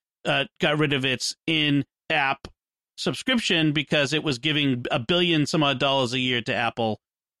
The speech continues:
be-, for that, because of that thirty percent, whereas Google doesn't take that cut. So there's, there's that, um, that interesting difference. So I, I would say there, th-, it's, I think that's a wash on the app, app ecosystem,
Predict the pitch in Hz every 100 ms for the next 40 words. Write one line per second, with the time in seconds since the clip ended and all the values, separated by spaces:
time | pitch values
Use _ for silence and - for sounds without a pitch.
0 | _ 160 - - 156 - 156 - 143 165
1 | 135 135 123 135 123 131 - 123 107 139
2 | 135 127 127 117 175 175 165 143 135 123
3 | 139 - - 156 135 131 107 - 139 117
4 | - _ _ _ - 120 110 131 131 147
5 | 127 131 120 _ - 120 113 113 _ -
6 | 131 123 - 123 117 - 104 - 208 185
7 | _ _ _ - - - 220 226 - 226
8 | 233 220 - 247 226 196 196 226 - -
9 | _ - 151 180 - 202 247 - 196 214
10 | 240 226 185 147 160 233 247 - - 214
11 | 214 233 - - 208 208 233 226 220 -
12 | 226 262 240 233 -